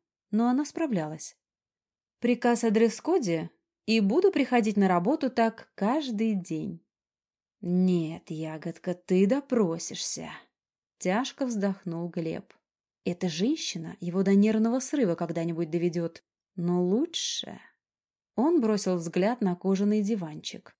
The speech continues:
стоящий в переговорной. Эмилия тоже повернулась в сторону дивана. Вскинула брови. Скулы шефа покрылись румянцем. «Нет, но если соберешься, то я сверху»,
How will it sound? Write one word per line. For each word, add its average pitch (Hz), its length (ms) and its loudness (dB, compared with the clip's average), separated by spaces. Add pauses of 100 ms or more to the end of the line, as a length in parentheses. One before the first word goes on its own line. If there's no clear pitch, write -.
(280)
стоящий 175 540 -2
в - 100 -16
переговорной. 175 760 -4 (720)
Эмилия 254 540 2
тоже 196 420 0
повернулась 190 680 0
в - 80 -16
сторону 196 460 -2
дивана. 175 500 -6 (460)
Вскинула 294 640 0
брови. 175 460 0 (640)
Скулы 185 400 -2
шефа 226 400 -6
покрылись 175 580 -6
румянцем. 175 760 -6 (800)
«Нет, 240 380 6
но 240 80 6
если 254 260 6
соберешься, 262 720 0 (160)
то - 80 -2
я 320 160 6
сверху», 190 640 0